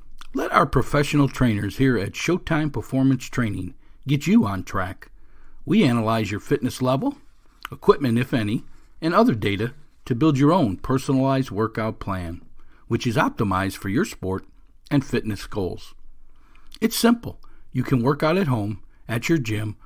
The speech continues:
or one of our locations by downloading our fitness workout app for your phone. Each day, your personalized workout, along with exercises and a video description of each, are loaded into the app,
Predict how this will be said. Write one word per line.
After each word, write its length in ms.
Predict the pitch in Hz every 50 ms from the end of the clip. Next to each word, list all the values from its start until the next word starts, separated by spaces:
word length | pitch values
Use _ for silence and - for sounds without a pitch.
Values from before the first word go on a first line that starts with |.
| - - - -
or 80 | - 151
one 160 | 147 185 202
of 80 | 196 185
our 140 | 202 233 214
locations 680 | 156 135 139 - 113 107 101 - - 107 110 - - - - - - - -
by 120 | 180 170
downloading 580 | 156 135 160 175 190 190 160 147 143 147 143 127
our 220 | 117 123 120 113
fitness 600 | 98 - - 180 - - 208 185 - - - - - - -
workout 480 | - 123 135 135 - 135 131 131 - -
app 260 | 113 107 107 107 - - -
for 160 | - - 120
your 180 | 113 104 104 104
phone. 420 | - - 107 87 92 85 82 - - - - - - - - - - -
Each 260 | - 170 165 143 - -
day, 160 | 143 151 175
your 160 | 208 165 110
personalized 640 | - - 143 143 139 - 143 131 123 120 117 113 98
workout, 480 | 104 117 147 156 - - 190 214 240 - -
along 240 | 107 113 113 110
with 120 | 104 101 113
exercises 800 | 131 131 - 165 147 - - 151 165 170 185 185 - - - - - - - - - - - - -
and 140 | - 175 175
a 40 | 160
video 320 | 143 170 185 208 202 190
description 560 | 185 180 190 - - - 190 151 - - 190 185
of 100 | 165 143
each, 300 | 135 156 - - - - - - - - -
are 100 | - 143
loaded 300 | 147 151 151 147 143 120
into 240 | 135 151 147 - 175
the 180 | 180 185 147 110
app, 260 | 107 92 85 -